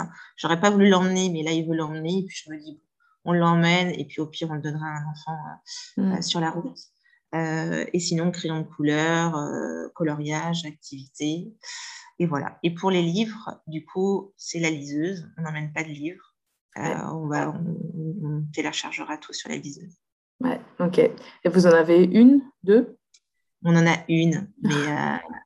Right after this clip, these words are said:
Speaker 1: je pense que ça va être compliqué parce que, alors, Fabien et moi, on adore lire. Les enfants,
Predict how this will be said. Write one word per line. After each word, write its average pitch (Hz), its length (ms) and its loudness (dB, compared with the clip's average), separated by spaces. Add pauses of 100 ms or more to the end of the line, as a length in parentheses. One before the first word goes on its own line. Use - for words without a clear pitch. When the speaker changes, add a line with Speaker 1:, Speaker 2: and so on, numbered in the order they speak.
(760)
Speaker 1:
je - 160 -6
pense 208 140 0
que 185 60 -6
ça 165 120 0
va 156 60 4
être 160 140 -6
compliqué - 760 -4
parce - 140 -8
que, - 120 -6
alors, 165 240 -2
Fabien 190 280 4
et 185 60 4
moi, 180 260 4
on 151 120 -2
adore 160 300 -2
lire. 165 340 -2 (140)
Les 170 220 2
enfants, 170 500 -2